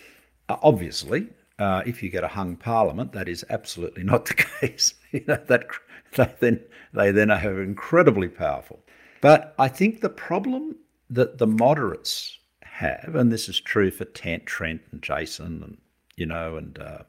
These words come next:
Dave Sharma here in Wentworth and, you know, even, you know, Fletcher and, um, Bradfield, the problem that they have is that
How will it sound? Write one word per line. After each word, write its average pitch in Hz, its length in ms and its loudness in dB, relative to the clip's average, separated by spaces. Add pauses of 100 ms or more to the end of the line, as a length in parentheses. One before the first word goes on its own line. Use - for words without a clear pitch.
(300)
Dave 85 220 0
Sharma 87 420 -8
here 85 180 -6
in 80 120 -10
Wentworth 87 480 -10
and, 71 180 -20 (440)
you 101 100 2
know, 87 160 2
even, 82 380 -6 (180)
you 90 60 -12
know, 82 320 -6
Fletcher 90 560 -6
and, 76 180 -14 (720)
um, 85 500 -2
Bradfield, - 720 -6
the - 80 -10
problem 226 600 0 (440)
that 123 180 2
they 101 220 2
have 98 600 -6
is 107 300 -2
that 113 160 2